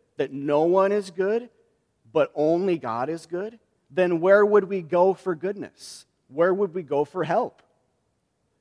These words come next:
Not to ourselves, right?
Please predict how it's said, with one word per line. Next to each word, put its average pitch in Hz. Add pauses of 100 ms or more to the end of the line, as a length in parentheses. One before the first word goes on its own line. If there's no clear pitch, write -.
Not 175
to 214
ourselves, 180
right? 123